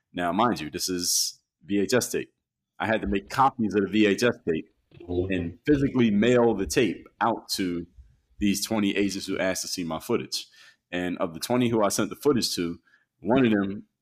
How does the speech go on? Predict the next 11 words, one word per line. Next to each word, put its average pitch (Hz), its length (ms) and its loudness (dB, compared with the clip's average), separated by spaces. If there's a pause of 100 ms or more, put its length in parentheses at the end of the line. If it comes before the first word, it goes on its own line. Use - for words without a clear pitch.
(120)
got 95 180 2
back 110 220 0
with 92 80 -4
me 92 100 0
and 90 120 -2
said, 95 220 0
"Okay, 95 300 -2
I 90 140 0
will 101 260 0
represent 101 440 -2
you." 69 120 -14